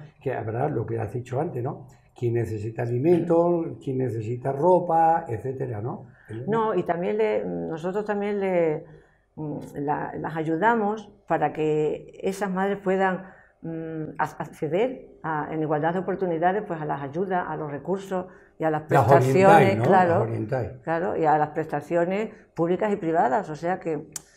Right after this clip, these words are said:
Speaker 2: eh, este año, mm, tenemos, estamos, andamos un poco cojas por eso, porque la psicóloga es la que se encargaba de todo eso, ¿no? Pero bueno, mm, hacemos lo que podemos y toda la información que a nosotros nos llega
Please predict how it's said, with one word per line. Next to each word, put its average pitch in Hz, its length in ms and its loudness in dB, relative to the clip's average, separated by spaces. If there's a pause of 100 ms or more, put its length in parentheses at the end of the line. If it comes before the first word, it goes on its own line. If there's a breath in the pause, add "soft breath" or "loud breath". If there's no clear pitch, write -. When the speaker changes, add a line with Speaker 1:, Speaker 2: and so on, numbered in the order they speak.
(160 loud breath)
Speaker 2:
eh, 160 340 2
este 208 260 -2
año, 214 600 -4 (120)
mm, 160 440 -8
tenemos, 170 400 -2
estamos, 180 300 -4
andamos 180 280 -4
un 170 60 -10
poco 170 280 -2
cojas 180 360 -2
por 165 160 -4
eso, 170 240 -6
porque 151 260 -6
la 143 240 -2
psicóloga 165 500 -2
es 160 60 -4
la 160 80 -2
que 165 80 -6
se 165 120 -8
encargaba 165 560 0
de 156 100 -4
todo 165 280 -2
eso, 175 380 -8 (160)
¿no? 165 240 -8 (540 loud breath)
Pero 151 420 0
bueno, 214 320 -4 (120)
mm, 156 680 -10 (100)
hacemos 160 340 -6
lo 165 80 -4
que 160 80 -6
podemos 190 380 -2
y 208 40 -4
toda 170 140 0
la 165 60 -2
información 175 500 -4
que 170 60 -6
a 156 40 -2
nosotros 165 320 -8
nos 175 140 -6
llega 196 400 -4